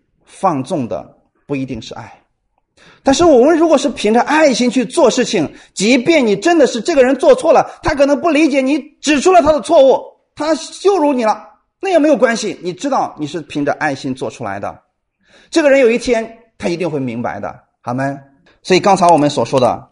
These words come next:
爱不是一味的宽容，不是毫无原则的包容，爱能够遮掩许多的罪，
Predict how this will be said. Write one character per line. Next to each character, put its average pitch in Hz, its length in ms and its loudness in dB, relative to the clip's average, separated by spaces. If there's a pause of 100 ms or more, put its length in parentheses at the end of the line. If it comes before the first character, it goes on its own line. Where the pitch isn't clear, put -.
(160)
爱 165 180 2
不 147 120 0
是 180 160 -2
一 160 200 -2
味 220 180 4
的 147 80 2
宽 196 340 0
容， 135 540 -2
不 220 80 2
是 247 140 2
毫 226 240 2
无 254 120 4
原 226 240 2
则 208 140 0
的 226 120 4
包 262 260 2
容， 185 420 2 (480)
爱 170 240 0
能 160 160 -2
够 165 180 0
遮 277 400 6
掩 147 360 0
许 135 320 -10
多 147 180 -6
的 120 140 -4
罪， 113 480 -6